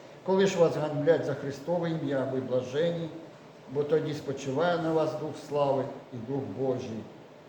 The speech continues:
Ніхто з вас хай не страждає, як душогуб, або злодій, або злочинець, або ворокобник,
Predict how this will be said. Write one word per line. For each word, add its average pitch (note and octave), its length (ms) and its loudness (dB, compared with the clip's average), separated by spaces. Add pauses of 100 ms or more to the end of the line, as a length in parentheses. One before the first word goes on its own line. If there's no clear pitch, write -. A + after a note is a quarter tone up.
(640)
Ніхто F#3+ 500 6
з - 60 2
вас F3+ 280 6
хай E3+ 180 6
не E3 100 0
страждає, E3+ 580 6
як C#3+ 200 2
душогуб, E3 600 2 (260)
або E3+ 300 2
злодій, F#3 460 4
або D#3 180 4
злочинець, E3+ 680 2 (280)
або D3 200 4
ворокобник, D#3 920 4